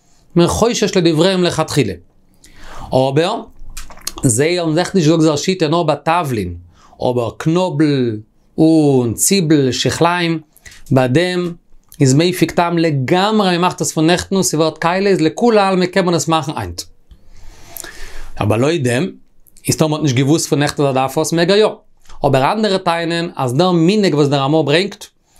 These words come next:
אין דער פיל האט נעכטן נישט געוואוסט, דער דארף עס האבן, אין דער מנהג איז,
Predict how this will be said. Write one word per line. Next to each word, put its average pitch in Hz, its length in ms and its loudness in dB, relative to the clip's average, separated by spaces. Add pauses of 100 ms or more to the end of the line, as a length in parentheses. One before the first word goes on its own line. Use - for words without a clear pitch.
(100)
אין 131 60 2
דער 135 120 4
פיל 208 340 2
האט 185 160 2
נעכטן 175 440 0
נישט 175 480 4
געוואוסט, 214 340 2
דער 202 100 2
דארף 202 180 0
עס 196 160 -2
האבן, 208 240 0 (440)
אין 139 80 4
דער 139 100 4
מנהג 170 360 4
איז, 196 280 0